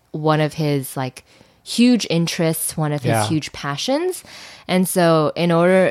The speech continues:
Speaker 1: to kind of see him really go for it and to actually start it and do something with it, to
Speaker 2: Yeah.
Speaker 1: have it come to this point,
Speaker 2: Yeah.
Speaker 1: I think it's something that I am very proud of. I'm,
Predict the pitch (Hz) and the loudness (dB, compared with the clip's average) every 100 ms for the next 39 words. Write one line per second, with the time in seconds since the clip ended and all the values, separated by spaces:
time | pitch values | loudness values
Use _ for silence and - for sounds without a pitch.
0 | - 202 - 247 294 - - 190 185 175 | 0 -4 0 0 0 -2 -2 0 2 0
1 | 156 156 165 165 - 147 151 - 233 254 | 0 2 2 0 -2 -2 -2 -2 0 2
2 | 285 302 269 151 170 165 143 - 165 151 | 4 4 2 0 -4 -4 -4 -4 -8 -6
3 | - - 156 160 175 185 180 143 143 135 | -4 0 0 2 2 2 0 -2 -2 -4
4 | - - - - _ - 165 214 233 185 | -10 -20 -20 -20 _ -8 2 2 4 0
5 | 151 143 139 135 - 123 - - - 131 | -2 -6 -6 -8 -8 -8 -8 -10 -4 -2
6 | 117 104 - 175 175 170 - _ _ _ | -2 -4 0 2 4 2 0 _ _ _
7 | _ _ - - 196 208 190 - 156 139 | _ _ -8 2 4 4 2 -4 -12 -8
8 | 131 160 - - 156 175 294 277 123 117 | 0 0 0 -6 -4 -2 -2 -4 -6 -6
9 | 92 143 160 165 160 - 151 - 156 151 | -2 0 2 2 2 0 -2 -2 0 0
10 | - 156 147 139 147 135 131 - 143 143 | -2 -2 -2 -2 0 0 -2 -4 0 2
11 | 147 147 147 - - - - _ _ _ | 2 0 -2 -8 -20 -20 -20 _ _ _
12 | - 160 147 160 156 147 175 151 202 311 | -4 -2 0 0 0 -2 -2 0 4 4
13 | 359 - - 170 160 | 2 -2 -4 -4 -6